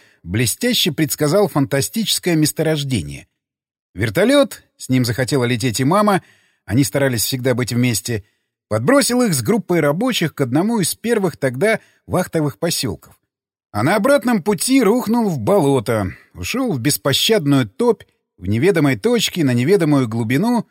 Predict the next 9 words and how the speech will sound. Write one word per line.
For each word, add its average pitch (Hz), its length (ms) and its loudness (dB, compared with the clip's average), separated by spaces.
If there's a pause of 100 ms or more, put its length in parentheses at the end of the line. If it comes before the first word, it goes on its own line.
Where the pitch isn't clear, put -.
(320)
бесследно 208 760 0
и 165 220 -4
безнадёжно, 127 840 0 (420)
в 87 80 -20
десятках 170 560 -2
непроходимых 135 640 -2
километров 135 680 -4
от 135 100 -4
городка. 123 600 -4